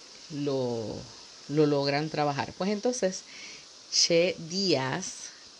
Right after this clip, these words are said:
eh, es su jefa y le indica a Carrie que tiene que ser más explícita en el show. Pues acuérdense, eh, los que están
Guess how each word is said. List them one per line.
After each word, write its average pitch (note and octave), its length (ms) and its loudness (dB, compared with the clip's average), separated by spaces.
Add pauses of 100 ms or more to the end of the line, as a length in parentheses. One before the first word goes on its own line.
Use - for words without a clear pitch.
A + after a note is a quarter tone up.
(320)
eh, C3+ 540 0 (1700)
es D#3+ 300 -2
su G3+ 200 0
jefa F#3+ 540 0
y G#3 360 0 (140)
le F3+ 180 2
indica E3+ 560 -2
a F#3+ 160 -2
Carrie F3+ 440 0
que C#3+ 140 -4
tiene C#3 200 -6
que D3+ 100 -4
ser D#3+ 160 -2
más D3 200 -2
explícita D3+ 720 -4
en B2 160 -4
el G#2+ 160 -8
show. - 220 -2 (480)
Pues G#3+ 120 8
acuérdense, D3+ 560 2 (1300)
eh, C#3+ 240 -4
los C#3+ 140 -4
que - 80 -8
están D3 400 -6